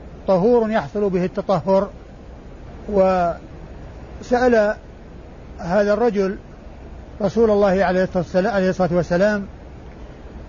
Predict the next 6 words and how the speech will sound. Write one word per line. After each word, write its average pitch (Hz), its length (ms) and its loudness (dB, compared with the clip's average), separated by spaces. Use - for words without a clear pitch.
عن 208 340 2
ماء 226 200 4
البحر 196 360 2
هل 208 140 -2
يتوضؤون 196 720 0
منه، 196 200 -2